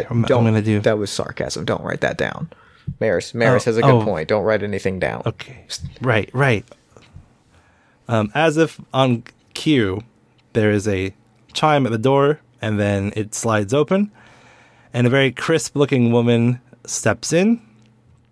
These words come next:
Speaker 2: gives a nod to the troopers, and approaches you. "Yes, are you Mister Trindo?"
Speaker 1: The one and only. I assume you've been expecting me.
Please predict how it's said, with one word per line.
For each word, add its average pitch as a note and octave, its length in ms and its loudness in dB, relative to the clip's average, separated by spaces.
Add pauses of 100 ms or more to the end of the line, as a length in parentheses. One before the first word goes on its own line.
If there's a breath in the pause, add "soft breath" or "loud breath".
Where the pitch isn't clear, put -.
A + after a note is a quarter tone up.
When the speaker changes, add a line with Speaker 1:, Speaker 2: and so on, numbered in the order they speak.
(380)
Speaker 2:
gives A#2 200 0
a A#2+ 60 4
nod A#2 320 2
to A2 80 -6
the G#2+ 80 -4
troopers, F3+ 540 0 (540 soft breath)
and A2+ 580 2 (360)
approaches G#2+ 420 0
you. G2 240 -2 (1500 soft breath)
"Yes, F3+ 400 0
are F#3 260 0
you A3+ 200 2
Mister G#3+ 360 0
Trindo?" C3+ 720 -2
Speaker 1:
The G3+ 140 2
one E3+ 240 0
and C#3+ 140 -2
only. E3+ 500 -2
I D#3+ 100 0
assume D3+ 300 0
you've C3+ 160 -2
been B2 100 0
expecting A#2 520 -2
me. E3 160 -4